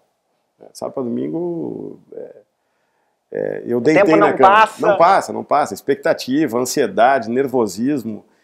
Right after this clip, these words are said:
Speaker 1: É, é, por mais que a gente, é, porque quando se entra em, em qualquer situação de, de, de perde e ganha, a expectativa que tu tem é de sempre ganhar. Eu sou assim, pelo menos.
Speaker 2: Sim, claro.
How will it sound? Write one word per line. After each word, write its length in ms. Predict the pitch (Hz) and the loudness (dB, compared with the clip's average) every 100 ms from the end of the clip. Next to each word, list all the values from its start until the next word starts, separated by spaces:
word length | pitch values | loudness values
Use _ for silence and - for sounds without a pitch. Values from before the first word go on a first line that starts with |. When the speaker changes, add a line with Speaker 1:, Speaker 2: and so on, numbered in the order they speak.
| _ _ _ | _ _ _
Speaker 1:
É, 380 | 113 113 110 117 | -2 0 0 0
é, 60 | 117 | -6
por 200 | - 165 | -4 -2
mais 200 | 196 202 | -2 -2
que 100 | 202 | -2
a 40 | |
gente, 360 | 185 190 175 - _ _ _ - | -4 -6 -8 -10 _ _ _ -8
é, 180 | 110 - _ | -8 -10 _
porque 180 | - 170 - _ | -16 -16 -18 _
quando 200 | 277 349 | -4 -4
se 220 | - 160 | -2 2
entra 480 | 147 131 110 92 - _ _ _ _ - | 4 2 0 -6 -8 _ _ _ _ -20
em, 80 | - - 101 _ | -20 -20 -20 _
em 40 | - | -16
qualquer 280 | 98 110 | -10 -8
situação 400 | - 135 - 104 | -4 -4 -2 -4
de, 180 | 87 95 | -4 -10
de, 220 | 87 92 - _ _ _ | -12 -14 -16 _ _ _
de 120 | 90 | -20
perde 440 | - 131 117 101 98 | -4 0 0 0 -6
e 20 | |
ganha, 460 | 95 117 156 104 - _ _ _ _ _ _ | -2 -2 -2 -6 -12 _ _ _ _ _ _
a 80 | 120 | -12
expectativa 540 | - 180 185 - 190 | -4 -2 -2 -6 -8
que 60 | - | -10
tu 140 | - | -16
tem 420 | - 139 170 151 - | -4 -2 -2 -8 -8
é 100 | 131 | -8
de 100 | 127 | -6
sempre 300 | - 151 165 | -8 -8 -6
ganhar. 360 | 165 175 92 - _ _ _ _ _ _ _ _ _ _ _ - | -6 -6 -8 -10 _ _ _ _ _ _ _ _ _ _ _ -12
Eu 120 | 107 | -8
sou 120 | 123 | -6
assim, 180 | 127 123 | -8 -8
pelo 140 | 107 | -8
menos. 280 | 92 90 _ _ - | -10 -14 _ _ -18
Speaker 2:
Sim, 180 | 110 117 | -18 -16
claro. 240 | 98 95 | -16 -18